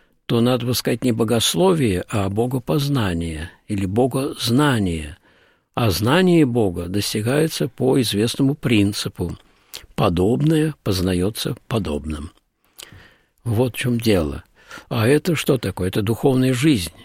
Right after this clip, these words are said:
это святость жизни, это совершенство жизни. Вот что такое богословие. Поэтому, когда мне говорят "богослов",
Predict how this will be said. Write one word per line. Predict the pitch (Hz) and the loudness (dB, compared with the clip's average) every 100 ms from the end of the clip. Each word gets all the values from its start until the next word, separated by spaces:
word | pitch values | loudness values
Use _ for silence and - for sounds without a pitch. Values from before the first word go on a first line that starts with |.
| - - | -16 -6
это | 117 123 | -4 0
святость | - 135 135 - 127 | 0 2 2 2 0
жизни, | 98 127 156 - 87 82 - _ _ | 0 0 0 -2 -8 -10 -14 _ _
это | - 117 | -8 -4
совершенство | - 131 120 - 143 120 143 | 0 0 0 2 2 2 0
жизни. | 113 135 180 127 95 | 2 2 2 0 -2
Вот | 98 160 | 0 0
что | 160 | 2
такое | 165 151 | 2 2
богословие. | 139 127 120 - 110 90 | 2 0 0 0 -2 -2
Поэтому, | - 127 123 123 | 0 2 2 2
когда | 127 127 | 2 2
мне | 127 | 2
говорят | 120 113 | 4 2
"богослов", | 104 113 110 - 175 170 | 2 2 2 4 4 4